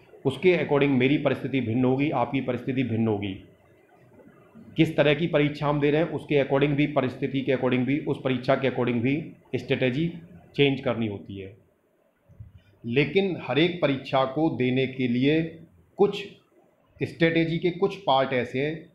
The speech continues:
जिस पे कि विशेष ध्यान देना होता है, और वो सभी को देना होगा, आपको भी, मुझे भी। तो मैं आज उसी common,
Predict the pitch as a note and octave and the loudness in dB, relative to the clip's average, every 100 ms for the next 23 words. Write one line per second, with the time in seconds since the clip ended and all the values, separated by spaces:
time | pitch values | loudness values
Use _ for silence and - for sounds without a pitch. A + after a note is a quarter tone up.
0 | _ _ A#2 A#2+ C3+ - E3+ F3 C3+ A#2+ | _ _ -8 -6 -6 0 0 0 -4 -2
1 | C#3 C3 A2 A#2 A#2+ A#2 A#2+ A#2 A#2+ D#3+ | -2 -2 -2 -4 -2 0 0 0 2 2
2 | F3+ F3 C3+ C3+ D#3 C#3 A#2 G#2+ G#2 G#2 | 2 0 0 0 0 0 -2 -2 -2 -2
3 | G#2+ A2+ C#3+ D3 E3 D3+ A2+ A2+ G2 F2+ | -2 -2 -2 0 2 2 0 -2 -6 -10
4 | - _ _ _ _ - _ D3 D3 D3+ | -16 _ _ _ _ -20 _ 2 4 4
5 | C3+ D3 D3+ C#3+ E3+ F3 C#3 D3+ | 4 2 -2 -4 -2 2 2 2